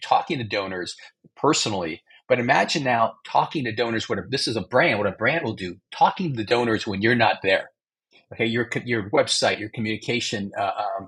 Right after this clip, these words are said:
uh, vehicles, all of those things, talk to donors when you're not there. But let's just focus on talking to a donor. If you're talking to a donor just about yourself and what you do, not knowing what they truly want and how to,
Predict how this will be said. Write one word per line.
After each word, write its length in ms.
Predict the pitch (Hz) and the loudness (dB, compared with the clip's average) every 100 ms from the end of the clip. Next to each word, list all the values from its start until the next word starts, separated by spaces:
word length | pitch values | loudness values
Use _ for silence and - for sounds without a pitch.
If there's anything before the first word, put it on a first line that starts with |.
| - | -8
uh, 60 | 104 92 98 | -8 -8 -8
vehicles, 500 | 117 107 107 98 - - | -8 -6 -8 -8 -8 2
all 220 | 123 147 | 4 4
of 60 | 127 | 0
those 140 | - | -4
things, 300 | 104 101 98 - _ _ _ - | -6 -8 -12 -16 _ _ _ -8
talk 320 | - 131 - | 2 2 2
to 160 | 120 110 _ 120 | -4 -6 _ -8
donors 400 | 104 107 107 98 | -2 -2 -2 -4
when 100 | 104 | -6
you're 80 | 98 | -6
not 200 | 98 92 - | -6 -6 -6
there. 200 | - - - - - | -8 -8 -20 -20 -4
But 60 | - | -2
let's 100 | - | 0
just 160 | 214 | 2
focus 320 | 156 135 139 123 | 2 2 0 -2
on 140 | 113 | -4
talking 380 | - 117 - 113 | 0 0 0 -8
to 120 | 127 | -8
a 40 | 120 | -6
donor. 380 | 180 101 - - _ - - _ | -6 -6 -8 -14 _ -20 -20 _
If 220 | 127 120 | -4 -4
you're 80 | 131 | -4
talking 420 | - - - 262 202 | -4 -2 -2 -2 -2
to 100 | 143 | -2
a 40 | |
donor 460 | 113 139 165 113 98 | 0 0 0 -4 -4
just 320 | 135 - - | -4 -4 -4
about 300 | 98 107 110 | 2 2 2
yourself 480 | 104 - 147 139 113 | -2 2 4 4 2
and 120 | 101 | -4
what 140 | 110 | -6
you 160 | 101 95 | -6 -6
do, 460 | 180 185 110 107 - - _ _ - | 0 0 0 -4 -10 -20 _ _ -6
not 280 | 175 254 - | 2 2 2
knowing 380 | 151 185 170 123 | 4 6 6 6
what 180 | 139 - | 4 6
they 140 | 117 | 2
truly 500 | - - 170 175 135 | 4 4 4 6 6
want 380 | 113 139 135 110 | 8 8 8 4
and 100 | 107 | 0
how 160 | 139 156 | 2 4
to, 180 | 117 | 4